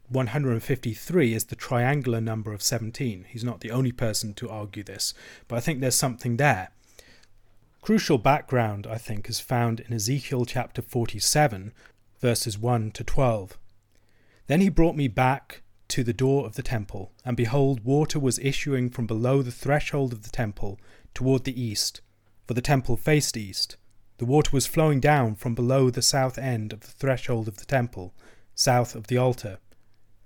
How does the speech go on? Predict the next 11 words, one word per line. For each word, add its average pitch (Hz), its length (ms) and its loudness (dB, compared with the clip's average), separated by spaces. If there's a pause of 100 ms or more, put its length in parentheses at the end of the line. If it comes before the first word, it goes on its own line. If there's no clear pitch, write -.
(220)
Then 139 120 2
he 185 80 6
brought 160 220 4
me 131 120 0
out 117 280 -2
by 123 160 0
way 127 180 4
of 120 80 -2
the - 80 -4
north 120 320 -2
gate 113 320 -2